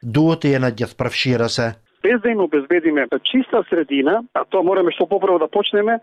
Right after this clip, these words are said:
Speaker 2: deca da postojano ќе бидат.
Speaker 1: Pas sigurimin e një ambienti krejtësisht të pastër, fëmijët, por edhe të rriturit, gjithmonë do të jenë të ekspozuar nga rreziku i ndotjes së ajrit. Nuk do të ndihmojnë as pak masat parandaluese mjekësore.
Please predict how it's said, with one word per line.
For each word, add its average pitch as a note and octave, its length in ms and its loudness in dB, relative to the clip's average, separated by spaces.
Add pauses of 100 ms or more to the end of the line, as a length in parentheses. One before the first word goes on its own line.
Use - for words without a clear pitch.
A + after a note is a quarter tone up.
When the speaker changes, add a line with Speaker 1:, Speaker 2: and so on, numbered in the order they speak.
(160)
Speaker 2:
deca G3+ 240 2
da G3+ 80 0
postojano G#3 480 0
ќе F#3+ 160 -2
бидат. F3+ 300 0 (180)
Speaker 1:
Pas D3 160 -2
sigurimin D#3 480 0
e D3 140 2
një C#3+ 100 2
ambienti C3+ 480 -2
krejtësisht C#3+ 560 -2
të B2+ 160 0
pastër, B2 400 -4
fëmijët, C#3 480 0
por C3 140 -2
edhe A#2+ 100 0
të A#2 160 -2
rriturit, D3+ 400 0 (160)
gjithmonë E3 480 0
do D#3+ 80 0
të D#3 140 -2
jenë D#3 160 0
të C#3+ 80 2
ekspozuar C#3 580 -2
nga C3 160 0
rreziku C3+ 400 -2
i C3 80 2
ndotjes A2 400 -2
së B2+ 80 0
ajrit. B2 380 -2 (260)
Nuk D3+ 160 0
do C3 80 0
të A#2+ 240 -2
ndihmojnë C3+ 400 0
as C3+ 160 -6
pak D#3+ 240 -4
masat C#3 400 -4
parandaluese B2 640 0
mjekësore. A#2+ 600 0